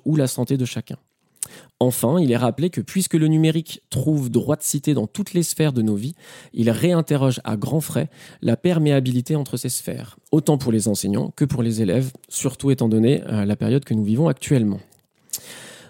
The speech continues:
Dans un deuxième mouvement plus important à mes yeux, je souhaitais aussi et surtout soulever deux points apparus dans les échanges et qui méritent à mon sens un questionnement un peu plus critique.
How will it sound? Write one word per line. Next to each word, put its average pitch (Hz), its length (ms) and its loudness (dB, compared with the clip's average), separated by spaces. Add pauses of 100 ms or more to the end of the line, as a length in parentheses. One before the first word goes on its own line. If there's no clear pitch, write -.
Dans 190 220 0
un 147 60 2
deuxième 196 260 2
mouvement 160 360 0
plus 180 200 -4
important 175 380 -2
à 139 60 0
mes 131 140 0
yeux, 202 120 -4
je - 80 -6
souhaitais 175 400 -2
aussi - 420 -2
et 233 100 2
surtout - 520 -4
soulever 170 600 2
deux 135 240 0
points 170 460 0
apparus 139 400 0
dans 139 100 2
les 113 200 2
échanges 185 260 0
et 147 60 4
qui 143 160 -2
méritent 160 260 0
à 139 60 0
mon 127 120 0
sens - 280 -4
un 117 80 -2
questionnement 156 680 -2
un 165 120 0
peu 139 100 -2
plus 131 140 -6
critique. - 520 -8